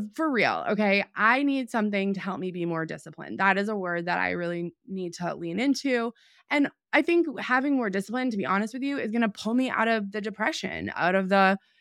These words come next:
you know, a friend said to me, "Emily, the reason our bodies get sick and depressed is because, like, if we didn't have to slow down, we would just keep going."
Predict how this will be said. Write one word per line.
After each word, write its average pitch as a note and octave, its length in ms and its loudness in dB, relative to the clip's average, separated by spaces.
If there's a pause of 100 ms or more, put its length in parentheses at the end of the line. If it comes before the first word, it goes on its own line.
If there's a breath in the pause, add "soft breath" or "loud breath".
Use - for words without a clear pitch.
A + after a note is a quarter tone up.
(120)
you G#3 100 -2
know, G3+ 60 4
a - 80 2
friend C#4 280 6
said A3+ 200 4
to A3 80 4
me, F#3 320 6
"Emily, A3 260 6
the F#3 160 2
reason G3+ 480 2
our F#3+ 160 2
bodies F3+ 320 4
get - 220 -4
sick A3 640 2 (480)
and F#3 500 4
depressed C#4 560 2
is G#3 140 -2
because, G3+ 260 0
like, G3 240 2
if G3+ 220 -2
we G#3+ 140 -4
didn't F#3+ 420 2
have A3+ 260 -2
to F#3+ 100 -4
slow F3 220 -4
down, A3 300 6
we F3+ 100 6
would E3+ 80 2
just E3+ 160 -4
keep E3+ 160 -10
going." G#2 560 -4